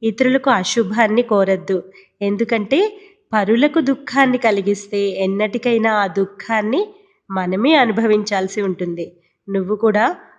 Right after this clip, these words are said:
ఉత్తమునిలాగా రాజసింహాసనంలో కూర్చోవాలంటే శ్రీహరిని ఆశ్రయించు. నీ తాత కూడా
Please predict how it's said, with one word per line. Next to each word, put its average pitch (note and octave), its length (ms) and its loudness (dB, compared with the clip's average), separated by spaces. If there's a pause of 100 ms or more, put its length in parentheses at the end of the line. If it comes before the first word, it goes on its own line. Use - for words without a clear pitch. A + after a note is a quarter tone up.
(160)
ఉత్తమునిలాగా B3+ 920 2
రాజసింహాసనంలో A#3 1200 -2
కూర్చోవాలంటే G3 1000 -2 (400)
శ్రీహరిని A#3 760 0
ఆశ్రయించు. G3 1080 -2 (720)
నీ A3+ 140 2
తాత F#3 420 -4
కూడా B3 400 0